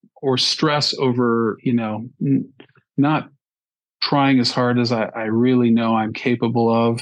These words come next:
And, um, you know, that's tied into my performance, my sales performance. Um,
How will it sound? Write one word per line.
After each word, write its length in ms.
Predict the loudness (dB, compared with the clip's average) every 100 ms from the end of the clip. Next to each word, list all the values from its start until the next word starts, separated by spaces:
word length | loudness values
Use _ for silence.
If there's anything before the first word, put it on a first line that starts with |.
| -8 -4
And, 720 | 0 0 0 0 0 -2 -6 _ _ _ _ -2
um, 420 | 0 2 2 -2 _ _ _ _ _ _ _
you 140 | 0 0
know, 100 | 0
that's 240 | -2 -2
tied 280 | -2 0 2
into 300 | 0 -2 -6 -6
my 220 | -4 -2
performance, 840 | -4 -8 -4 0 2 0 0 -4 -4
my 80 |
sales 400 | -2 0 0 0
performance. 840 | -4 -8 -6 -4 -4 -4 -4 -4 -6 _ _ _ _ _ -2
Um, 600 | 0 2 0 -2 -6